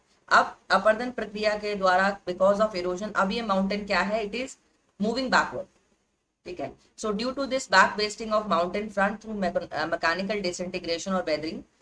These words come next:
and alien and Fallopian erosion mountain front, it is subjected to gradual recession, और जिसकी वजह से हमें देखने को मिलता है pediment feature, ठीक है। तो इसका सही जवाब था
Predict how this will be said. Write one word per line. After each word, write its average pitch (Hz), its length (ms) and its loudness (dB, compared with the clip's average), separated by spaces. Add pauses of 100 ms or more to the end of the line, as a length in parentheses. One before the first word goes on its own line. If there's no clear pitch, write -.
(260)
and 185 360 2 (100)
alien 196 360 0
and 196 220 0
Fallopian 180 340 -2
erosion 170 420 -4
mountain 156 340 -6
front, 196 200 -2
it 190 100 -4
is 196 140 -6
subjected 165 480 -6
to 202 160 -6
gradual 143 340 0
recession, 123 440 -10
और 151 160 0
जिसकी 226 320 -8
वजह 190 220 2
से 196 180 0
हमें 170 340 -2 (520)
देखने 185 300 0
को 185 100 0
मिलता 160 300 0
है 185 280 0 (100)
pediment 160 480 -2
feature, 143 560 -6 (1000)
ठीक 185 160 -8
है। 240 120 -2
तो 185 100 -2
इसका 156 280 -2
सही 156 240 -4
जवाब 135 340 0
था 196 100 -2